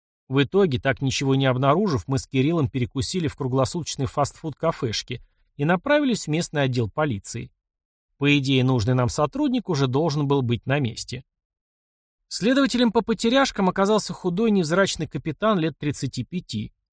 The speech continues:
Своим внешним видом он походил на снулую, полудохлую рыбу. Нескладный, слегка сутулый, с жидкими волосами неопределённого цвета и водянистыми, ничего не выражающими глазами. «Капитан Кочетков,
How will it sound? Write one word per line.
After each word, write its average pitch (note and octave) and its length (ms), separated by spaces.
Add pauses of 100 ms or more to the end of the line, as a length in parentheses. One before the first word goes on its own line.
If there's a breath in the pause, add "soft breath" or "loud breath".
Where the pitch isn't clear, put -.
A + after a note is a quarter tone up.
(220)
Своим F#3+ 400
внешним A3 480
видом A3+ 320
он F#3+ 100
походил A3 440
на G3+ 120
снулую, A#3+ 520
полудохлую C#3 840
рыбу. A#2+ 380 (680)
Нескладный, E3 720
слегка C3 440
сутулый, G3 600
с - 40
жидкими C3 340
волосами B2+ 540
неопределённого B2+ 680
цвета G#3+ 440 (220 soft breath)
и D3+ 100
водянистыми, D3+ 720
ничего D#3+ 380
не B3+ 100
выражающими C#3 720
глазами. B2 600 (960)
«Капитан A#3+ 280
Кочетков, D3 640